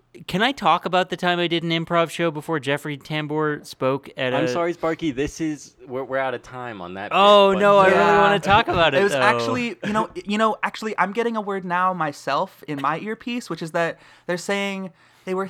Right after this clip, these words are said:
Speaker 3: they thought they were out of time for that bit, but actually they were just out of time for him talking,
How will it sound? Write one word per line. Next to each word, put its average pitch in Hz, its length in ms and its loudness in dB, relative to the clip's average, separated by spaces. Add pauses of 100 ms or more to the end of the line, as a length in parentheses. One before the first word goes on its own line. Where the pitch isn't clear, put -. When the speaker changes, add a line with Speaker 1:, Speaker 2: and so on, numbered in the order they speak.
Speaker 3:
they 185 120 -4
thought 202 280 0
they 254 80 -6
were 226 120 -2
out 190 120 0
of 180 80 -12
time 185 220 -4
for 180 100 -10
that 156 260 -4
bit, 165 220 -2
but - 140 -6
actually 175 260 -2
they 175 140 -6
were 165 100 -4
just 175 240 -6
out 180 100 0
of 175 120 -8
time 170 240 -6
for 143 100 -10
him 202 320 -8
talking, 147 680 -4